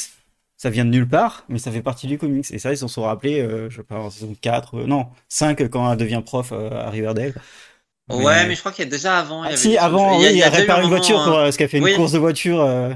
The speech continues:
Speaker 2: Ouais, c'est ça. Enfin, il y a, il y a un... il y a un épisode où vraiment ça sort de nulle part, elle est hyper pro, puis on n'en reparle plus. <laughs> Ok.
Speaker 1: Ouais.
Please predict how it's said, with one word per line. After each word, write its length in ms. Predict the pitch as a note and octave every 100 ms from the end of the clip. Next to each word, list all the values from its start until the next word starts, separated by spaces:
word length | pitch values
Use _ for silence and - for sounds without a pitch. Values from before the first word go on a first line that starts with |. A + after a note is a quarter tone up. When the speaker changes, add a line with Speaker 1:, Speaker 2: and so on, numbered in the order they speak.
| B2 _ _ _ -
Speaker 2:
Ouais, 140 | F#3+ A#3+
c'est 120 | G#3+
ça. 140 | G#3
Enfin, 120 | G3+ F3+
il 140 | D3
y 40 |
a, 40 | C#3
il 200 | C#3 C#3+
y 60 | D3
a 60 |
un... 140 | D3+ D3+
il 60 |
y 40 | C3+
a 40 |
un 80 | D3+
épisode 300 | E3 - G#3+
où 40 | A#2+
vraiment 240 | C#3 E3
ça 80 | G#3+
sort 140 | - B2
de 80 | A#2+
nulle 180 | C#3+ D3+
part, 160 | F#3+
elle 120 | C3+ A2
est 120 | A2
hyper 240 | A#2+ D3+
pro, 160 | - G#3+
puis 220 | - D#3
on 80 | A#2+
n'en 120 | B2
reparle 200 | B2 C#3
plus. 180 | - G#2+ - -
<laughs> 200 | D3 -
Ok. 160 | C3+ A2 - - - D3 - - -
Speaker 1:
Ouais. 140 | -